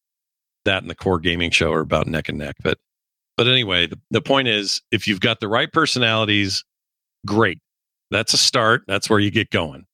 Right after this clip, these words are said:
But what you really wanna do is have a point. <laughs> And the point for us was streaming services are a thing. And back in two thousand nine, they were only a thing for about a year and a half.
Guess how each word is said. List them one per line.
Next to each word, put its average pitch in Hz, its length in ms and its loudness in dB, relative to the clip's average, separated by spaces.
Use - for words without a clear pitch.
But 101 100 0
what 104 140 2
you 98 100 2
really 214 300 4
wanna 113 280 2
do 92 360 2
is 90 160 0
have 98 280 -2
a 95 100 -8
point. 90 340 -8
<laughs> 135 100 -2
And 139 100 0
the - 60 -4
point 156 360 0
for 120 140 4
us 117 240 0
was 95 420 0
streaming 208 400 2
services 117 420 0
are 104 100 2
a 95 40 2
thing. 139 320 2
And 117 100 -2
back 117 200 0
in 113 60 -6
two 117 120 -2
thousand 101 320 0
nine, 110 240 0
they 95 80 -2
were 98 100 2
only 107 240 2
a 87 60 -2
thing 101 220 -2
for 98 100 -6
about 90 160 0
a 90 40 -2
year 98 200 2
and 80 80 -2
a 69 40 -10
half. 85 380 -2